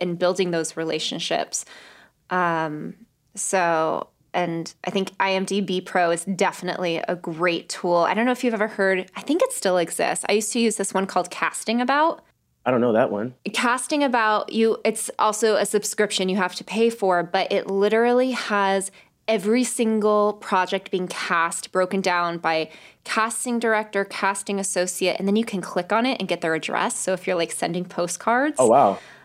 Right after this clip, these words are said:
Speaker 1: Um, I think it's still, it existed a few years ago 'cause when I started auditioning again,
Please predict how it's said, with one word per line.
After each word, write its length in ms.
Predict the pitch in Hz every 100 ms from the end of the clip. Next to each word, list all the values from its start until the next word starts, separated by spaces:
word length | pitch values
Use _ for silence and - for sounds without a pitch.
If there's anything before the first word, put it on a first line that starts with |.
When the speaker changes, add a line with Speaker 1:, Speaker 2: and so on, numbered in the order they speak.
| _
Speaker 1:
Um, 240 | 208 190 -
I 60 |
think 180 | 247 359
it's 100 | 440
still, 140 | 311 -
it 200 | 269 277
existed 360 | 277 294 -
a 60 | 330
few 160 | 277 247
years 240 | 214 220
ago 240 | 190 175
'cause 240 | 170 185 160
when 100 | 185
I 60 |
started 360 | 180 190 190 175
auditioning 440 | 180 175 - 185
again, 440 | 180 180 180 170